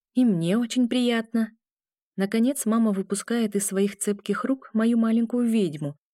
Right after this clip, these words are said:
и позволяет ей пройти в комнату. Агата не смело входит, словно и не к себе домой. Осматривается, встречается со мной взглядом. Ее сердечко бьется быстро-быстро, волнуется. «Как ты?» спрашивает она.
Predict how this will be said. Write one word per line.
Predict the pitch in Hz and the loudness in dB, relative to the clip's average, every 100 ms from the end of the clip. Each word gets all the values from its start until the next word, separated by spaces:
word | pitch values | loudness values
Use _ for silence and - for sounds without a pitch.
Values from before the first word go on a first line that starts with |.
| - | -8
и | 175 | -4
позволяет | 165 151 160 190 175 | -4 -2 -2 -2 -2
ей | 175 | -4
пройти | 175 165 175 | -4 -6 -6
в | 175 | -6
комнату. | - 147 139 135 143 _ _ _ _ _ _ _ _ | -4 -4 -6 -10 -16 _ _ _ _ _ _ _ _
Агата | 180 170 190 190 175 | -4 0 0 0 -2
не | 165 | -2
смело | - 180 160 | -2 -2 -2
входит, | 156 - 226 156 151 | -4 -4 -2 -2 -4
словно | - 208 196 202 | 0 0 2 2
и | |
не | 214 | 0
к | 208 | -2
себе | 240 220 170 | -2 0 0
домой. | 175 185 156 147 _ _ - | 0 -2 -4 -10 _ _ -12
Осматривается, | 143 - 156 196 208 185 180 - 175 180 _ | -8 -4 -4 -2 -2 -4 -6 -8 -10 -12 _
встречается | - 185 180 180 214 226 - 214 | -8 -2 -2 -2 -2 -2 -4 -4
со | 208 | -2
мной | 190 175 175 | 0 0 -2
взглядом. | 165 151 147 127 135 _ _ _ _ _ - | -6 -8 -8 -10 -14 _ _ _ _ _ -2
Ее | 226 220 | 0 0
сердечко | 214 214 208 226 - 175 | 0 0 0 -2 -2 -2
бьется | 175 202 202 185 | 0 0 -2 -4
быстро-быстро, | 240 - 247 214 202 202 - 160 - _ _ | -6 -6 -4 -2 -2 -4 -10 -18 -18 _ _
волнуется. | 185 180 185 196 151 - - - - _ _ _ _ _ | -4 0 2 0 -2 -6 -8 -10 -20 _ _ _ _ _
«Как | - 311 - | -2 -2 -2
ты?» | 185 156 _ _ _ _ - | -6 -6 _ _ _ _ -18
спрашивает | - - 214 - 151 151 | -10 -4 -4 -4 -6 -6
она. | 165 151 139 | -6 -6 -12